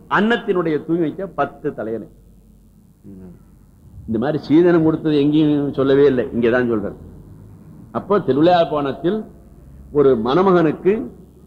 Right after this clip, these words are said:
அஹ், மணமகள் வீட்டார், பெண் வீட்டார் என்ன சீதனம் கொடுக்கணுங்கிறது ஒரு இடத்துல அப்படி போற போக்குல. இதெல்லாம் படிச்சதுனாலதான் வாரியார் என்ன செஞ்சுட்டானா,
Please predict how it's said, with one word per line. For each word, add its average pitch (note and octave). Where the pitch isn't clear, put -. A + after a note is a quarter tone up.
அஹ், B2
மணமகள் E3
வீட்டார், D#3+
பெண் F#3
வீட்டார் F3+
என்ன F#3
சீதனம் F3
கொடுக்கணுங்கிறது D3
ஒரு D#3
இடத்துல C#3+
அப்படி A#2+
போற C#3+
போக்குல. A2+
இதெல்லாம் B2
படிச்சதுனாலதான் C3+
வாரியார் B2+
என்ன B2
செஞ்சுட்டானா, G#2+